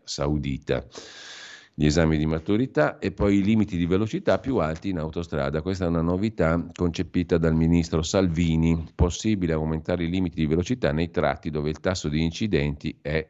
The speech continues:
zero o prossimo allo zero. Domani arriva in Consiglio dei Ministri il disegno di legge sulla sicurezza stradale. Lo presenta il ministro Salvini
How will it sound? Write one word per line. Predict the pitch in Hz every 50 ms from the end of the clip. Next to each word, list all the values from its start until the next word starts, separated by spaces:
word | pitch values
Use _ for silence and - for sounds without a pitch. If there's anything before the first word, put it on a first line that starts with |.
| - 76
zero | 76 71 71 82 78 73 69 69 69 71 76 78 76 - - - - - - _ _ _
o | - 78 71
prossimo | - - 78 76 80 - - 76 76 73 73
allo | 76 76 73 71
zero. | 69 71 69 60 62 69
Domani | 67 71 82 90 104 104 101 90 85
arriva | 82 90 95 87
in | 85 82
Consiglio | 82 80 82 85 92 92 87
dei | 85 87 98
Ministri | 117 123 107 87 87 82 - 82 82
il | 76 71
disegno | 73 78 76 80 80 80
di | 80 92 95
legge | 78 76 76 71 76
sulla | 71 - 71 65 62
sicurezza | - 69 69 - 69 69 71 67 - - 69 65
stradale. | - - 71 69 67 67 69 65 65 67 67 69
Lo | 69 69
presenta | - - 76 78 73 78 90 90 90 - 80
il | 73
ministro | 76 78 78 80 78 - 78 71
Salvini | 71 87 87 101 120 131 110 73 64 62